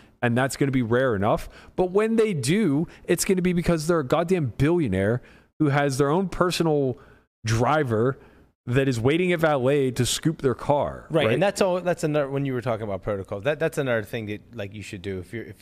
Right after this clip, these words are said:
Speaker 2: if you're able to valet, then valet, because
Speaker 1: Mm-hmm.
Speaker 2: it's way less likely, it's not impossible, obviously, but it's way less likely and harder for someone to,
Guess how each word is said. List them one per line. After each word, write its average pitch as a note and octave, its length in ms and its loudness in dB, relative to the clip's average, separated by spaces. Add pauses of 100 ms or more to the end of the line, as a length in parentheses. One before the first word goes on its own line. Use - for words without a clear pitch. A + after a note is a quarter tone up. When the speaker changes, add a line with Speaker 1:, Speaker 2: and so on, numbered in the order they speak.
(160)
Speaker 2:
if - 240 -14
you're E3+ 180 -2
able D3+ 300 0
to C3 80 -2
valet, A2 600 -4 (300)
then B2 140 -4
valet, A#2 500 -2
because G2 440 -4
Speaker 1:
Mm-hmm. - 80 -16
Speaker 2:
it's - 240 -12
way E3+ 580 -2
less D3+ 320 -4
likely, A2+ 540 -6 (320)
it's B2+ 120 -10
not C#3+ 240 -2
impossible, A2+ 560 -6
obviously, A2+ 440 -6
but G#2 160 -12
it's - 160 -18
way C#3+ 260 -2
less C#3 240 -4
likely G#2+ 320 -8 (420)
and B2 120 -10
harder D3 360 0
for A#2 140 -12
someone A#2 360 -6
to, G#2+ 200 -8